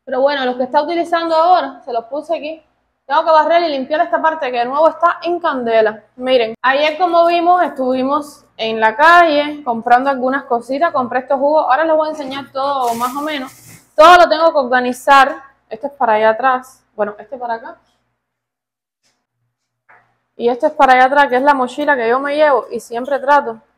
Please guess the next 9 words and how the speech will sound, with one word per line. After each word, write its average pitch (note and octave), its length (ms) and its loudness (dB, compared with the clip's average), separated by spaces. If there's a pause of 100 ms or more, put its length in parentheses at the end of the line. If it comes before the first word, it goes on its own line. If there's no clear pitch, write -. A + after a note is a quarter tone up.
(320)
Miren E4+ 280 4
los E4+ 140 6
percheros D#4 500 0
aquí. F#4 680 2 (1000)
Ahora C4+ 260 6
también D#4 480 2
vamos C#4+ 320 4
a C4+ 100 2
ordenar B3 380 0